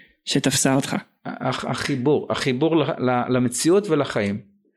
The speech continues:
Speaker 2: זאת אומרת, זה שה-, שהלימוד הוא, אפשר באמת לס-, ללמוד אותו כעולם ל-, מנותק, במובן הזה, ש-, שמה יש איזה מין אמת כזאת שנמצאת שמה, אבל, אבל א-, איך זה פוגע, איך אתה, אתה מעקם את עצמך ב-,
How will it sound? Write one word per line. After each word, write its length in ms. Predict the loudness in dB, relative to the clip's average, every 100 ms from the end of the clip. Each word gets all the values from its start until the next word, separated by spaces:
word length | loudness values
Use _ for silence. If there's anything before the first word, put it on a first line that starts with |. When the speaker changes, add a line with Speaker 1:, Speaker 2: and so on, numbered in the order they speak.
| _ _ _
Speaker 2:
זאת 80 | -2
אומרת, 220 | -2 -4 -10
זה 240 | -2 0 2
שה-, 340 | 2 2 0 -4
שהלימוד 1040 | -2 0 0 2 2 2 4 4 4 2 0
הוא, 540 | 2 4 4 2 -2
אפשר 260 | 0 2 4
באמת 340 | 2 2 2
לס-, 260 | 0 -2 -4
ללמוד 460 | 0 2 4 4
אותו 160 | 2 0
כעולם 400 | 2 2 2 2
ל-, 140 | 0 2
מנותק, 540 | 2 2 2 0 0 0
במובן 380 | 2 2 2 2
הזה, 280 | 2 0 -2 -10 _ _
ש-, 120 | -10 -6
שמה 420 | 0 2 4 2 2
יש 220 | 2 2
איזה 180 | 2 4
מין 220 | 4 2
אמת 380 | 2 2 2 2
כזאת 300 | 0 2 2
שנמצאת 500 | 2 2 2 0 0
שמה, 440 | 0 2 0 0 -6 _ _ _ _ _ -6
אבל, 520 | -2 0 2 2 0 -2
אבל 500 | -4 0 0 0 -2 -6 _ _ _ -4
א-, 40 | -2
איך 320 | 0 0 2
זה 180 | 0 2
פוגע, 200 | 2 2
איך 260 | 0 0
אתה, 280 | -2 0 -2 0
אתה 100 | 2
מעקם 440 | 2 0 0 0
את 100 | 2
עצמך 460 | -2 0 -2 0 -2
ב-, 100 | 0